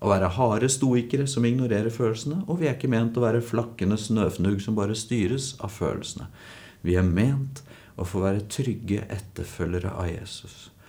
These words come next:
som forventer at følelsene vil sming-, svinge. Mørket vil av og til komme, men det er alltid midlertidig. Gud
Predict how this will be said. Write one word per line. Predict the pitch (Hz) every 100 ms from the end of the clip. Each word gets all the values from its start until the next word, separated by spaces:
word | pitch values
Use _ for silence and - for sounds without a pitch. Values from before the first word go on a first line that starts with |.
| - -
som | - 82
forventer | 117 110 117 131 - 147 - - - -
at | -
følelsene | - 90 80 - 87
vil | 90 87
sming-, | - 85 85 - -
svinge. | 104 82 82 - - - - - -
Mørket | 82 92 98 - 135
vil | 139 120
av | 123
og | 139 -
til | 92 90
komme, | - 92 - - - - -
men | 87 85 87
det | 117 147 - - - - -
er | 87 -
alltid | 82 - - - 92 95 - - _ -
midlertidig. | 90 87 - - - - 90 - - - _ - - - - - - - - -
Gud | 87 95 107 110